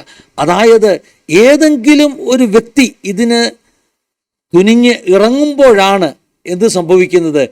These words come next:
ഇങ്ങനെയുള്ള തെറ്റായ ബന്ധങ്ങൾ ഉണ്ടാകുന്നത്. ഞാൻ ആത്മീയരുടെ ഇടയിലെ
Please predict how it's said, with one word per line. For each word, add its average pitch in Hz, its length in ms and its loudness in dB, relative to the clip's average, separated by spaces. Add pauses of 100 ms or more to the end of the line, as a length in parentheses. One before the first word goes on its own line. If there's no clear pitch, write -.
(300)
ഇങ്ങനെയുള്ള 175 460 0
തെറ്റായ 180 500 0 (340)
ബന്ധങ്ങൾ 143 420 -4 (180)
ഉണ്ടാകുന്നത്. 139 500 -4 (100)
ഞാൻ 160 120 -4
ആത്മീയരുടെ 226 580 -4 (140)
ഇടയിലെ 196 360 0